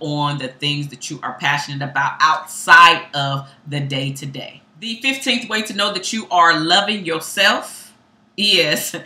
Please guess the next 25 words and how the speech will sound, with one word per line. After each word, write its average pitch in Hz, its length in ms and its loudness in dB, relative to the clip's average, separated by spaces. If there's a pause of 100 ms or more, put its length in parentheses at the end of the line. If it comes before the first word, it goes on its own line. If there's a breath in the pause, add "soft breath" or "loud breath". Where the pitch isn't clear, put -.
<laughs> - 160 -10
you 196 160 -8
actually 190 320 0
start 170 380 0
to 175 100 -10
build 196 380 -4
the 208 40 -10
connections 165 560 -4
with 147 200 -12
those 165 360 -4
who 175 220 -12
inspire 147 1080 -2 (380)
you. 135 440 -8 (1040)
Because 151 420 -2 (240 loud breath)
you're 202 220 -4
trying 196 180 0
to 156 80 -2
get 170 160 -6
to 175 80 -12
the 151 100 -4
next 143 300 -6
level. 143 420 -4 (220 loud breath)
They, 202 460 0 (100)
you 208 160 -2
might 202 240 4